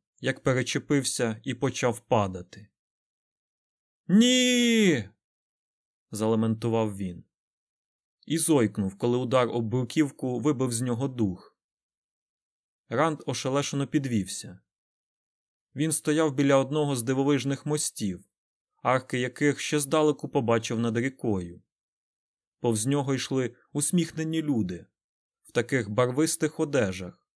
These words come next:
що йому здавалося, наче він стоїть серед розмаїття польових квітів. Дехто з них заговорював до нього. Проте він не міг зрозуміти, що йому кажуть, хоча слова лунали так, наче мав би розуміти.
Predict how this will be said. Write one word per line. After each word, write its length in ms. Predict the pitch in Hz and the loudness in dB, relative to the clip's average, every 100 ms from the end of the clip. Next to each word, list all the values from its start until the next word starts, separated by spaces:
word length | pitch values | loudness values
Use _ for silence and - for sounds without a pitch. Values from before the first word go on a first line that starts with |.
| _ _ _ _ | _ _ _ _
що 180 | - 120 | -4 -2
йому 160 | 120 | 0
здавалося, 600 | 113 123 127 135 127 - | 0 0 2 2 0 -2
наче 260 | 131 139 147 | -4 -4 -2
він 120 | 147 | -2
стоїть 380 | 143 - 147 139 | -2 0 0 0
серед 300 | - 131 123 | -2 -4 -4
розмаїття 720 | 131 120 139 143 143 - 123 | -4 -4 -4 -2 -4 -4 -4
польових 500 | 117 131 123 120 113 | -4 -4 -2 -4 -4
квітів. 720 | - 135 131 92 - - _ _ _ _ _ _ _ _ _ _ | -8 -6 -4 -4 -8 -18 _ _ _ _ _ _ _ _ _ _
Дехто 380 | 113 131 131 143 | -2 -2 0 0
з 100 | 123 | 0
них 280 | 147 147 - | 0 -2 -2
заговорював 760 | 120 123 127 151 151 107 101 95 | -4 -4 -2 0 2 2 0 -2
до 120 | 98 | -2
нього. 420 | 98 92 87 120 - _ _ _ _ _ | -2 -4 -10 -16 -20 _ _ _ _ _
Проте 520 | - 113 113 131 123 - - | -4 -2 0 0 0 -2 -8
він 160 | 123 147 | -2 0
не 100 | 156 | 0
міг 160 | 160 | 0
зрозуміти, 680 | 120 143 143 156 160 151 143 | 2 2 2 2 0 -2 -2
що 240 | 131 - 147 | -4 -2 0
йому 220 | 139 151 | 0 -2
кажуть, 640 | - 123 95 90 87 _ _ _ _ _ | 0 0 0 -4 -14 _ _ _ _ _
хоча 400 | - 113 113 131 | -6 -4 -2 -2
слова 380 | 123 - 131 143 | 0 -2 0 2
лунали 420 | 143 143 143 135 | 2 0 0 0
так, 480 | 131 143 135 127 - _ - | 0 0 0 -2 -16 _ -6
наче 280 | 127 - | -6 -4
мав 200 | 127 113 | -2 -2
би 140 | 104 110 | 0 0
розуміти. 720 | 113 110 131 120 90 - 78 | 0 -2 -2 -2 -4 -10 -20